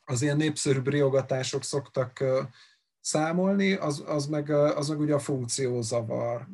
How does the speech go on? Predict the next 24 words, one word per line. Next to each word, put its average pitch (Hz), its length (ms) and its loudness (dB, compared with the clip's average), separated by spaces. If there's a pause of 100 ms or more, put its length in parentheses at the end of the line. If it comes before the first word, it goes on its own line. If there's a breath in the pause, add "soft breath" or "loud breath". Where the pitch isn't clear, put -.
Erről 151 260 2
azért 151 400 0
a 147 280 4
kvantitatív 147 640 -2
eredmények, 135 760 0
ö, 135 240 2 (260)
nem 139 420 -4
igazolják 127 760 0
ezt - 260 -8
a, 127 240 0
ezt 120 180 -10
a - 40 -6
feltevést 127 680 -2
úgy 120 120 -12
különösebben, 127 720 -4
tehát 127 160 -6
hogyha 127 220 -6
nagyon 135 140 0
sok 117 220 -10
embert 123 400 -6
megnézünk, 147 600 -8
akkor 127 320 -12
azért 127 420 -8
ez, - 180 -14